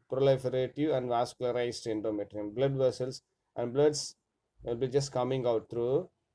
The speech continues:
this phase. That's a menstrual phase, follicular phase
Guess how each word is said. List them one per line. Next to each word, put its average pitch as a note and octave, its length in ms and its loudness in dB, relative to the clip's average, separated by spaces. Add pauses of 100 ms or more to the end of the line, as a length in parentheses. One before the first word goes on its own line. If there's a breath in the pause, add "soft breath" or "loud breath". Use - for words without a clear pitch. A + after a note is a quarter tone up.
this B2 380 -6 (140)
phase. A2 240 0
That's A2 160 -2
a A#2+ 60 -4
menstrual A#2 360 -4
phase, C3 300 -4
follicular A#2 480 -2
phase C#3+ 320 2